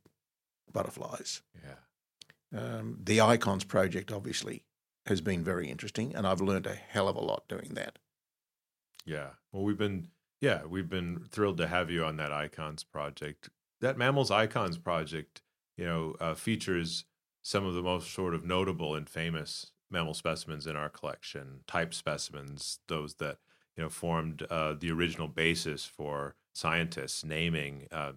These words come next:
Speaker 2: some of the species from Australia and Pacific for the first time, and, um, and some of our, uh, really unique and extinct,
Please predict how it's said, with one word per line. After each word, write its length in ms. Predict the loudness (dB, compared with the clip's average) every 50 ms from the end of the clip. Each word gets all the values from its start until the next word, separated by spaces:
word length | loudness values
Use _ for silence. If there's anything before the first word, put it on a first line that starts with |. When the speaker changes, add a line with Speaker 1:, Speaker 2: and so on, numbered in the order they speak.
| -10 _
Speaker 2:
some 200 | -4 -2 -2 -2
of 80 | -4 -6
the 80 | -8
species 460 | -4 -2 -2 -2 0 -2 -6 -8 -10
from 220 | -8 -6 -4 -4 -4
Australia 520 | -6 -8 -6 -4 -2 0 0 0 -2 -4
and 140 | -6 -10 -12
Pacific 380 | -12 -10 -8 -8 -8 -8 -10 _
for 120 | _ -12 -12
the 80 | -12
first 340 | -10 _ -10 -10 -8 -10 -10
time, 360 | -8 -6 -6 -4 -6 -6 -6
and, 140 | -8 -12 -12 _ _ _ _ _ _ _ _ _
um, 320 | -2 -2 -2 -2 -2 -6 -12 _
and 140 | -10 -10 -8
some 160 | -6 -4 -4
of 140 | -4 -4 -2
our, 280 | -2 -2 -2 -2 -6 -8 _ _ _ _ _ _ _ _
uh, 200 | -6 -4 -4 -4 -4
really 220 | -4 -4 -4 -4
unique 420 | -4 -6 -4 -2 -2 -2 -4 -4 -6
and 100 | -8 -8
extinct, 600 | -8 -8 -10 -6 -4 -4 -4 -4 -8 -16 -20